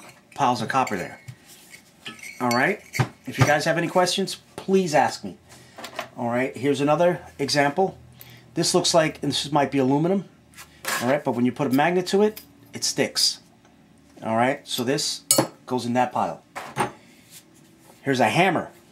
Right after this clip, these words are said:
Okay, Kenny! All right, there's a hammer there. See that? That goes with this here. All right, now, these are platters from a hard drive.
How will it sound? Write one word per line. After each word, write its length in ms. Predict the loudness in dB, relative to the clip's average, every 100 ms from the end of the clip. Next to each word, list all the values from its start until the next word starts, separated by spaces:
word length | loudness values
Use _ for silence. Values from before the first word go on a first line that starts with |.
| -20 -18 -8
Okay, 340 | 0 0 0 -2
Kenny! 1000 | 0 4 6 6 4 2 4 4 4 2 -4 -8
All 100 | 0
right, 260 | 2 2 0
there's 220 | -2 2
a 60 | 2
hammer 240 | 4 2
there. 240 | 0 -2 -6 -6 -4 -4 -6 _ _ -20 _ _ _ _ _ _ _
See 220 | -6 2
that? 320 | 4 4 0 -12 _ _ -20 -20 -4
That 200 | -2 0
goes 240 | 0 -2
with 120 | -4 -6
this 220 | -6 -4
here. 240 | -6 -8 -14 _ -18 -16 -18 _ -20 _ _ _ _ _ _ _ _ -2
All 340 | -2 -2 -8
right, 280 | -6 -6 -8 -8
now, 300 | -8 -8 -10 -12 -20 _ _ _ _ -20 -20 -20 -20 -20 -20 -18 -18 -10
these 140 | -4 0
are 60 |
platters 680 | 0 2 4 6 4 2 -2 -8 _ _ -20
from 540 | -14 -2 2 4 2 0 -2
a 540 | 0 2 2 2 -2 -2
hard 200 | 2 2
drive. 280 | 2 -2 -4